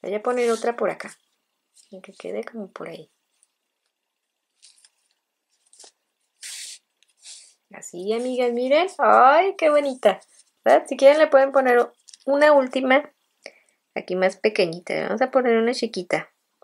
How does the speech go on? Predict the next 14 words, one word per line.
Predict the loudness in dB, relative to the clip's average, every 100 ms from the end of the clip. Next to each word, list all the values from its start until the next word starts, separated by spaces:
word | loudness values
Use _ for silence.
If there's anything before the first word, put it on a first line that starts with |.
| _ _ -20 -20 _ _ _ _
Para | -16 -10
que | -10
se | -10
mire | -10 -4 -2 -4 -8 -18
más | -4 -2 -2 -4
pispireta, | -8 -6 -2 0 0 -2
amigas. | -6 -8 -12 -12 -14 -16 -20 -20 -20 -18
<laughs> | -16 -16 -14 -14 -10 -10 -10 -10 -12 -16 -18 _ _ _ _ _ -20 -20 _ -20 _ _ _ _ _ _ _ _ _ _ _ _ _ _ _ -20 _ _ _ _ _ _ _ -16 -12
Aquí | -12 -12 -12
ya | -12
ven, | -14 -12
una | -10
así | -10 -10
chiquitita. | -12 -14 -14 -14